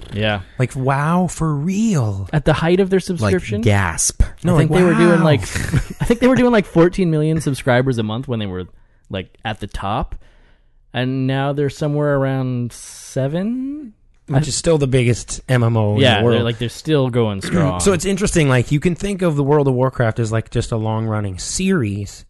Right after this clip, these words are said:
Speaker 2: and then each expansion, like, they're not even expansions. Like, this is sort of a full game.
Speaker 1: Yeah, just, they're big content dumps, which they charge you for because they're cha-, like, they're
Speaker 2: That's what's
Speaker 1: increasing the level
Speaker 2: amazing.
Speaker 1: cap
Speaker 2: They
Speaker 1: and
Speaker 2: charge you fifteen ninety-nine per month,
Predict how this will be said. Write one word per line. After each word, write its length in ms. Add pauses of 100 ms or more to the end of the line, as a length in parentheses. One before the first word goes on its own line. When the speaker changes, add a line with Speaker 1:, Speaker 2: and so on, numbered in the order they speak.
Speaker 2:
and 100
then 100
each 240
expansion, 920 (560)
like, 300
they're 100
not 240
even 240
expansions. 720
Like, 140
this 180
is 160
sort 260
of 80
a 80
full 380
game. 580 (800)
Speaker 1:
Yeah, 180
just, 220
they're 140
big 220
content 520
dumps, 320
which 180
they 120
charge 320
you 100
for 280
because 320
they're 100
cha-, 300
like, 180 (240)
they're 260
Speaker 2:
That's 220
what's 160
Speaker 1:
increasing 100
the 160
level 200
Speaker 2:
amazing. 160
Speaker 1:
cap 300
Speaker 2:
They 100
Speaker 1:
and 80
Speaker 2:
charge 280
you 60
fifteen 480
ninety-nine 520
per 160
month, 460